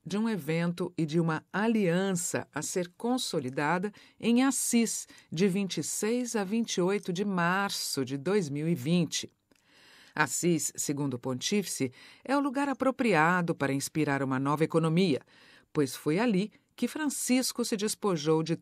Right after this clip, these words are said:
toda a mundanidade para escolher Deus como bússola da sua vida, tornando-se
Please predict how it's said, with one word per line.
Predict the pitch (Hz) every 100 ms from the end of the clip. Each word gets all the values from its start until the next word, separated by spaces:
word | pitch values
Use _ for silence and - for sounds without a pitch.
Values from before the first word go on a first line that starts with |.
| _ -
toda | 165 202 196 202
a |
mundanidade | 180 175 214 220 185 196 190 143 135 135 135 139
para | 135 135
escolher | 135 - 147 160 143
Deus | 117 120 190 127 -
como | - 123 123 117
bússola | 110 151 254 262 - 240 220
da | 208
sua | 240 226
vida, | 151 156 120 120 - _ _ _ -
tornando-se | 175 156 135 123 -